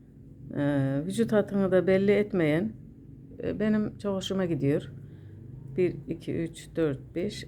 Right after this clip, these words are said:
altı. Şuraya battım. Giymesi güzel oluyor. Bir, iki, üç, dört, beş, altı.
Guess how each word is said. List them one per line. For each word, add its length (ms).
altı. 520
Şuraya 840
battım. 640
Giymesi 520
güzel 300
oluyor. 440
Bir, 200
iki, 220
üç, 500
dört, 360
beş, 360
altı. 460